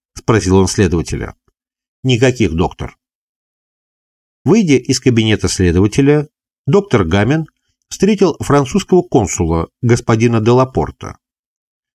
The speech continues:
По дороге они заговорили о загадочном деле и о трудностях, связанных с ним.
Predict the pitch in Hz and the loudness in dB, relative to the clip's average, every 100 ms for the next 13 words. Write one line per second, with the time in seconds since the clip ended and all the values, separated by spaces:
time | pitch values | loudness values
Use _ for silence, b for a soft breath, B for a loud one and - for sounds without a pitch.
0 | _ - 131 180 247 190 156 135 180 147 | _ -2 2 4 2 2 0 0 0 0
1 | 117 117 151 185 156 - - 113 135 135 | 2 2 2 2 2 0 -2 0 2 2
2 | 143 127 - 113 127 202 170 147 151 151 | 2 0 0 -2 2 2 2 0 0 -2
3 | - 127 - 170 151 131 - 135 - - | 0 -4 0 -2 0 -4 0 -2 -2 -8
4 | - 117 101 113 120 - 101 73 | 0 2 2 0 -2 -4 -8 -8